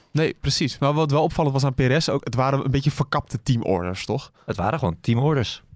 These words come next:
Speaker 1: Ja, maar niet van, "Je moet aan de kant."
Speaker 2: Niet aan de kant, maar ja, "No fighting."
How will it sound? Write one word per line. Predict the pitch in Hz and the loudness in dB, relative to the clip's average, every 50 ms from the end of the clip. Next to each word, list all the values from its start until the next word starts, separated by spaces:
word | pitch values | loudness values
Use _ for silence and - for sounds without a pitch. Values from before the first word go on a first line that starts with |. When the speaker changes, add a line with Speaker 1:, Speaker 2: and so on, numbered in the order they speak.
| - _ - 131 | -20 _ -4 0
Speaker 1:
Ja, | 131 139 135 | 0 2 2
maar | 123 120 | 2 2
niet | 117 127 139 - | 2 2 2 2
van, | - 147 | 2 4
"Je | 139 143 | 4 6
moet | 156 165 - | 4 4 2
aan | 131 147 147 | 0 0 0
de | 147 | 0
kant." | - 180 131 101 - - - - | 0 0 -2 -2 -6 -12 -10 -2
Speaker 2:
Niet | - 120 - | -2 0 0
aan | 110 104 | 2 0
de | 101 | 2
kant, | - - 95 104 117 - - | 2 2 0 0 0 -2 -2
maar | 104 87 85 - - | -2 -2 -2 -2 -2
ja, | 107 101 82 78 80 | 0 0 0 0 2
"No | 92 92 90 | 2 2 2
fighting." | - - 92 98 98 - 98 87 80 | 2 0 0 0 0 0 -2 -4 -4